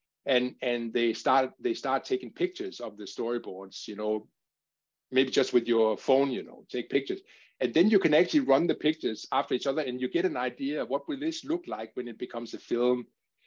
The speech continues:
You can add some, you know, you, you, you think, "What kind of music would be nice behind this?" You add the music, and you, you try to add some voiceover, just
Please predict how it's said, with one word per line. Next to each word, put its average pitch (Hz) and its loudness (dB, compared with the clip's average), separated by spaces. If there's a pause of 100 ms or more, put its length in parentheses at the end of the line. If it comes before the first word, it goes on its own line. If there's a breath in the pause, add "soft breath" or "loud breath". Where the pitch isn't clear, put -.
(240)
You 143 0
can 143 0
add 135 6
some, 131 2
you 123 -4
know, 117 -2
you, 113 -4
you, 117 -4
you 117 -6
think, 131 2
"What 143 2
kind 143 -2
of 127 0
music 127 -2
would 113 -4
be 113 -8
nice 113 -2
behind 117 -6
this?" 117 -2
You 107 -2
add 113 -2
the 110 -4
music, 113 -4
and 104 -6
you, 107 -2 (420 soft breath)
you 113 -2
try 127 6
to 117 4
add 123 4
some 113 0
voiceover, 120 4
just 151 0